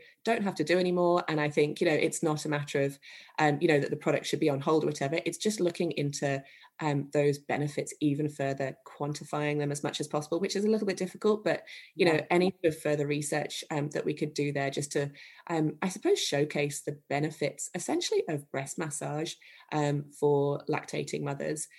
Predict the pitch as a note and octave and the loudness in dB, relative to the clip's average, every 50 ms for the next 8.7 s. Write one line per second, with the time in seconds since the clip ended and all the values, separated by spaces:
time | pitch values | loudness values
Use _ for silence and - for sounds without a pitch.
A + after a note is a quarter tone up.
0 | - - - - - D3+ D3 D3 D3 - - - D3+ D3 D3+ D3 D3 C#3+ C#3+ D3 | -20 -20 -20 -8 -2 0 2 2 2 0 2 2 2 2 2 0 0 0 -2 -4
1 | - - - D3 D3 D3 - D#3 D3+ D3+ - E3 D3+ D3 D3+ D3+ D3+ - _ _ | -4 -6 -6 -6 -6 -6 -4 -6 -6 -2 0 2 4 6 6 6 4 2 _ _
2 | _ - D#3+ D#3 D3+ D3 D3+ - - E3 D#3 D#3 E3 E3+ E3 D3+ D3+ - C#3 C#3 | _ -2 0 2 2 0 -2 -6 -6 -4 -2 -2 0 0 -2 -2 -2 -2 -4 -2
3 | C#3 C#3 C#3 C3+ - D3+ C#3+ C#3+ C#3+ C#3 C#3 C#3 - - C#3 C3+ - - _ - | -2 -4 -6 -4 -4 -2 -2 0 0 0 -2 -4 -2 -4 -4 -4 -4 -8 _ -10
4 | - C#3 C#3 C3+ C3+ C3+ C3+ C3+ C3+ - - D3 C#3 C#3 C3+ C3+ C3+ C#3 - _ | -4 -2 0 0 2 2 0 -2 -2 -4 -4 -4 -2 -2 -2 -4 -6 -8 -10 _
5 | - - - - - D3+ C#3+ C#3 C#3 C#3 C#3 C3+ - _ _ - - - - - | -20 -18 -16 -6 -4 -2 -2 -2 -2 -4 -4 -6 -8 _ _ -12 -12 -12 -10 -10
6 | D3 - D3 D3 C#3 C3+ C3+ D3+ C#3+ C#3+ C#3+ C#3+ C#3 C#3+ - D3 C#3 - C#3 C#3 | -8 -6 -4 -2 -2 -2 -2 -2 -2 0 0 0 -2 -2 -2 -4 2 2 2 2
7 | - C#3+ - D3+ C#3+ C3 B2+ - C3 C3 - C#3 C#3+ - - D3 C#3+ C#3 C3+ C#3 | 2 -4 -4 0 0 0 0 0 -4 -2 -2 -4 -4 0 2 2 2 2 0 0
8 | C#3 C#3+ C#3+ C#3+ C#3+ - - D3 C3+ C3+ C3+ C3+ C#3 C#3+ | 0 0 0 -2 -2 -2 -2 -2 0 0 0 0 -2 -2